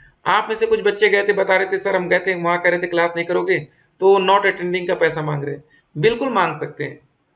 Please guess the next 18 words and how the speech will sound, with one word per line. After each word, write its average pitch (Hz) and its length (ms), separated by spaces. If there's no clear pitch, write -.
ठीक 220 180
है। 170 300
सभी 185 320
से 262 80
आप 233 120
उम्मीद 233 280
थोड़ी 247 180
नहीं 208 120
करेंगे। 175 260
आप 208 260
के 220 160
मान 208 220
लीजिए 208 180
जिले 196 240
में 208 100
सौ 190 200
college 156 360
हैं, - 380